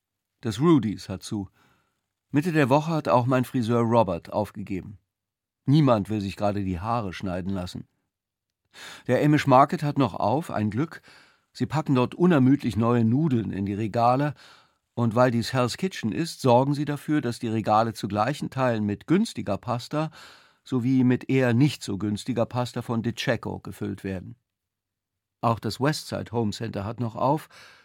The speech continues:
Das ist fast genauso wichtig. Es gibt dort alles, was nicht essbar ist. Als am Dienstag mein Fieberthermometer den Geist aufgab, kaufte ich im Westside eine neue Batterie, obwohl ich das Haus nicht mehr verlassen wollte, und ja,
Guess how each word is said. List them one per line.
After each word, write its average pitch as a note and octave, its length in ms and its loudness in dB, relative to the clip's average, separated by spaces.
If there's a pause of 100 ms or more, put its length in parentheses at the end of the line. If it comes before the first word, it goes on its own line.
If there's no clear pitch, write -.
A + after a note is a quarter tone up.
(140)
Das B2+ 140 -4
ist D#3+ 120 -8
fast G3 200 -6
genauso B2 480 2
wichtig. - 440 -18 (640)
Es - 160 -6
gibt D#3 160 -2
dort A#2+ 260 0
alles, D3+ 320 0
was G#2+ 180 -6
nicht A#2 380 -2
essbar - 400 -8
ist. - 300 -16 (1160)
Als A#2+ 140 0
am B2+ 120 2
Dienstag D#3 400 -2
mein A#2 160 2
Fieberthermometer A2 880 -2
den G#2 160 -4
Geist A2 380 -4
aufgab, C3+ 520 -4
kaufte C3 380 2
ich A#2 140 -6
im A2 160 0
Westside C3+ 580 -2
eine A#2 160 2
neue A2+ 240 0
Batterie, G#2+ 600 -6 (580)
obwohl C3 320 0
ich C#3+ 80 -6
das - 240 -8
Haus C#3+ 300 -2
nicht E3+ 240 -4
mehr C3+ 100 0
verlassen B2 480 0
wollte, B2 480 -4
und C#3+ 300 0 (200)
ja, G#2+ 440 -2